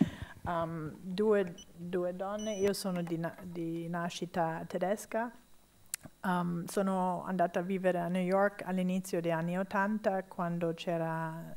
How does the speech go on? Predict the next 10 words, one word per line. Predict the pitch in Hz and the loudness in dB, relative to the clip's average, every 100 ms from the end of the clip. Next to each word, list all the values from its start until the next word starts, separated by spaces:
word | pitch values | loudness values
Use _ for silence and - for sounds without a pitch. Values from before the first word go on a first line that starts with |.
| 180 | -6
c'era | - 175 165 | -4 -4 -2
una | 165 160 | -2 -2
onda | 160 175 196 190 185 | -2 0 2 4 2
di | 170 170 165 165 | 0 -2 -2 -2
influenza | 170 180 - 170 170 165 180 160 | -2 -2 -2 0 0 -2 -4 -4
italiana, | 170 - 175 165 165 175 180 220 - - - - - | -6 -4 -4 -2 -2 -2 -4 -6 -10 -18 -20 -20 -16
um, | - 175 165 160 160 | -8 -6 -4 -4 -4
le | 160 | -4
grandi | 156 165 165 165 | -4 -2 -2 -2
gallerie, | 165 165 165 160 170 170 160 165 | -2 -2 0 2 2 2 0 -4